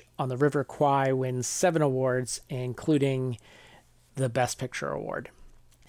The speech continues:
April fourteenth, Sputnik Two was launched. April twenty-first, United Airlines Flight seven thirty-six is involved in a midair collision with a U S Air Force F one hundred F jet fighter.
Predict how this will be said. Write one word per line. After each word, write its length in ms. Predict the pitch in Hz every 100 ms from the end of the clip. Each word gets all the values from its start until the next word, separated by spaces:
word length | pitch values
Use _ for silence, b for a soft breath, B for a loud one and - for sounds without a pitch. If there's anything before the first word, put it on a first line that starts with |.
| B B B
April 260 | - 170 165
fourteenth, 560 | - 160 - - 160 - _ _ _ -
Sputnik 580 | - - 160 175 147 -
Two 220 | - 269 196
was 200 | 143 123
launched. 540 | 123 123 196 - - B B B B B -
April 300 | 156 - 160
twenty-first, 840 | - - 147 127 - 185 190 -
United 520 | 175 131 131 147 139 139 -
Airlines 540 | 139 143 139 135 131
Flight 260 | - 135 -
seven 360 | - 147 143
thirty-six 560 | 131 143 131 - 160 -
is 100 | 127
involved 400 | 139 127 143 131
in 80 | 131
a 40 |
midair 340 | 127 143 135 131
collision 460 | - 143 127 143
with 180 | 127 - -
a 60 | 156
U 300 | 147 156 175
S 260 | 151 - -
Air 180 | - 185
Force 420 | 175 - 127 120 -
F 280 | 165 - - -
one 280 | 147 139 131
hundred 500 | - - 165 147 143
F 360 | 135 151 - - _ 131 -
jet 520 | - 147 147 139 - -
fighter. 580 | 139 123 120 143 190